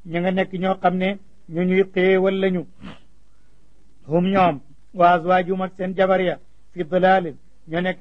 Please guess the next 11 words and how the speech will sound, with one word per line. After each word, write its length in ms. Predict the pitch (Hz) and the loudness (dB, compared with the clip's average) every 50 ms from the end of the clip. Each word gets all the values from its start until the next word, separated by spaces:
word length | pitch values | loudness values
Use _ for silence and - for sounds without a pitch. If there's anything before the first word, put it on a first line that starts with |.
| 175 - | -8 -8
ca 80 | 202 | -8
keppaar 480 | 170 - 208 190 - - - 180 185 185 | -6 -4 -4 -4 -4 -2 -2 0 0 2
ya, 240 | 185 180 165 143 135 - - - - - - | 2 2 0 0 -2 -8 -20 -20 -20 -12 -6
alal 240 | - 156 175 185 202 | -2 0 0 0 0
araa'iki, 800 | 240 208 175 185 185 185 202 226 208 185 - - 190 180 160 135 - - - - - - - | -2 0 0 2 2 2 0 0 -4 -6 -6 -4 -4 -4 -4 -4 -8 -16 -20 -20 -20 -16 -12
ñu 100 | 160 165 | -10 -6
nekk 200 | 175 185 180 - 185 180 | -6 -6 -6 -6 -8 -6
ca 80 | - 196 | -4 -2
lal 260 | 190 185 180 185 190 | -2 0 0 0 2
ya, 160 | 190 190 185 165 143 - - - - - - | 2 2 2 2 -2 -6 -14 -20 -20 -18 -10
muttaki'uun, 880 | 151 156 175 - - 190 190 - 196 226 240 208 190 185 185 175 160 | -6 -6 -4 0 0 -2 -2 -2 -10 -10 -6 -4 -2 0 0 -2 -2